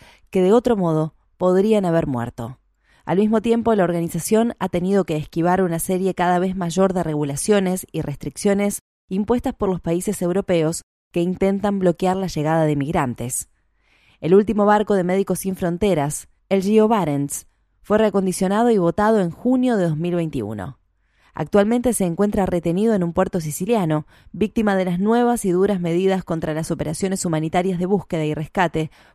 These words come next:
puestas en marcha en Italia por el gobierno de extrema derecha que encabeza la primera ministra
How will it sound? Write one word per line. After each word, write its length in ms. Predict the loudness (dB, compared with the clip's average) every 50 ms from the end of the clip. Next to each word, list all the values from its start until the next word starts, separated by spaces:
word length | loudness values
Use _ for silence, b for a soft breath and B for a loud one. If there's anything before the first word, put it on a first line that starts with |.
| b
puestas 340 | 0 0 0 2 0 -2 -2
en 80 | -2 0
marcha 320 | 0 0 0 0 -2 -2
en 100 | -2 -2
Italia 500 | -2 0 2 2 2 2 2 2 0 0
por 200 | 0 -2 0 2
el 120 | 2 4
gobierno 420 | 4 4 4 4 2 2 0 0 0
de 100 | -2 -2
extrema 460 | -4 -6 -6 -2 -2 0 0 0 0
derecha 420 | 0 0 -2 -2 -2 -2 -4 -2
que 120 | -2 -2 -4
encabeza 500 | -4 -2 -2 0 0 0 0 0 -2 -2
la 100 | -2 -2
primera 380 | -2 -2 -2 0 0 0 0
ministra 560 | 0 0 -2 -2 -4 -6 -4 -2 -2 -2 -2